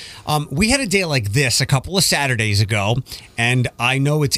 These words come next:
absolutely stunning to have a day like this i-, in April here where we live,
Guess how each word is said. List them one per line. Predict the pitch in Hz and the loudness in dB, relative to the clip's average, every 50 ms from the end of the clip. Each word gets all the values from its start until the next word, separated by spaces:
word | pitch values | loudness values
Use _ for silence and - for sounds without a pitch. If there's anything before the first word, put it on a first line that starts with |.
| - | -2
absolutely | - 135 139 127 - - 147 156 160 135 135 127 | -2 -2 -2 -2 -4 -6 -6 -6 -6 -4 -2 0
stunning | - - - 156 156 143 131 120 | 0 0 0 0 0 2 0 0
to | 123 | 0
have | 123 131 | 0 0
a | 120 | 0
day | 120 120 123 127 | 0 0 0 0
like | 135 139 135 117 - | 0 0 -2 -2 -2
this | - 147 139 120 - - - - | -2 -2 -2 -2 -2 -4 -6 -8
i-, | 135 123 - | -12 -10 -4
in | - 120 120 | -2 0 0
April | 127 151 151 147 - 117 113 123 127 120 - - - | 0 0 -2 -2 -2 0 0 0 -2 -4 -8 -6 -4
here | 139 151 135 | -2 0 0
where | 123 123 | 0 -2
we | 110 107 101 | -2 -2 -4
live, | 104 117 143 147 120 107 104 - | -4 -2 -2 -2 -2 -2 -4 -8